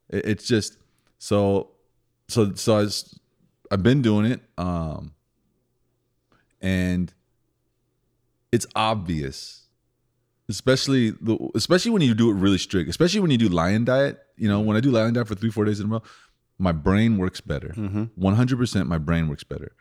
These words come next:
Speaker 1: Less fog, more clarity. I have better, longer lasting energy. I sleep better. Um,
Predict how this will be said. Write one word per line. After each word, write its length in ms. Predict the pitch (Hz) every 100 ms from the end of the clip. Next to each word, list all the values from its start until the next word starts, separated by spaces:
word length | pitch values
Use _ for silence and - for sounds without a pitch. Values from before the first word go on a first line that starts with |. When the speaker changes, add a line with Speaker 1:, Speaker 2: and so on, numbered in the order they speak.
| _ _ -
Speaker 1:
Less 280 | 90 101 107
fog, 600 | - - 87 85 80 - -
more 180 | 95
clarity. 600 | 101 - 92 76 69 76 - _ _
I 120 | -
have 240 | 98 98 -
better, 560 | 87 90 95 104 107 -
longer 400 | 87 90 98 95
lasting 420 | 90 90 - 90
energy. 460 | 71 73 69 71 73 _ _ _ _
I 120 | 76
sleep 540 | 73 - - 98 113 78
better. 400 | 80 69 69 - _ _ _ _ _ 85
Um, 400 | 82 76 73